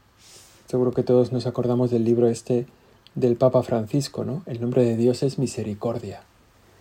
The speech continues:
que salió con motivo del año de la misericordia, el nombre de Dios. Es verdad, el nombre de Dios en este mundo, en este tiempo, el nombre que mejor define la acción de Dios, la misión de Dios, la identidad de Dios, su ser,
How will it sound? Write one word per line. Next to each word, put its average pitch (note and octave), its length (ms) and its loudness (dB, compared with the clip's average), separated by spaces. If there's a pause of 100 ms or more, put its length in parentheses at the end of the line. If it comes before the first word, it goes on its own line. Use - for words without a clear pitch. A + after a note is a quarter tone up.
(1080)
que - 100 -6
salió A#2 300 -2
con A#2+ 140 0
motivo A#2+ 320 0
del A2+ 140 -2
año A#2 200 0
de A2+ 60 0
la A2+ 80 -4
misericordia, A2+ 840 -2 (760)
el A2+ 160 -8
nombre B2 320 0
de G#2+ 140 -2
Dios. A2 440 -6 (760)
Es C3+ 120 -8
verdad, B2+ 320 4
el A#2 100 2
nombre D#3+ 220 6
de D#3+ 120 6
Dios D#3+ 220 4
en C3+ 100 4
este C#3 280 2
mundo, F3+ 480 4 (240)
en C3 100 0
este C#3 260 0
tiempo, F3 580 2 (840)
el A#2+ 120 -2
nombre D3 340 4
que D3 120 2
mejor C#3+ 500 2
define C#3+ 480 0
la B2+ 140 2
acción D3 480 0
de C3+ 100 8
Dios, D#3 400 2
la A#2+ 100 0
misión D3 480 -2
de C#3 100 4
Dios, D3 460 2
la B2 120 -4
identidad A2+ 540 0
de A#2+ 100 4
Dios, C3 220 2
su A2+ 140 -6
ser, C#3 360 -2